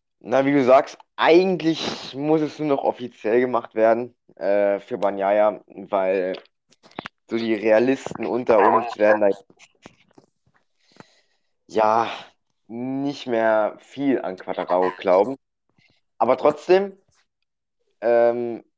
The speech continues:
es sind dreiundzwanzig Punkte, aber es ist halt mathematisch noch nicht entschieden und deswegen steht immer noch diese winzige, ja, zwei Prozent Chance für,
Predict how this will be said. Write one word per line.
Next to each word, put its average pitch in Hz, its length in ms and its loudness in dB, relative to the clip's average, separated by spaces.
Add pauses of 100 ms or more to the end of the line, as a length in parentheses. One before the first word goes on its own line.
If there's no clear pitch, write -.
(240)
es 120 140 -8
sind 135 140 -10
dreiundzwanzig 117 580 -6
Punkte, 131 360 -8 (400)
aber 104 420 2
es - 160 -12
ist - 240 -10
halt 123 260 0 (480)
mathematisch 101 680 -2
noch 120 60 0
nicht 123 160 -4
entschieden 139 400 -4
und 101 80 -2
deswegen 127 440 -2 (380)
steht - 240 -4
immer 156 200 0
noch 143 140 -4
diese 127 380 -6
winzige, 151 640 0
ja, 127 320 2
zwei 131 240 2
Prozent 135 480 -4
Chance 139 400 -8 (100)
für, 143 560 -4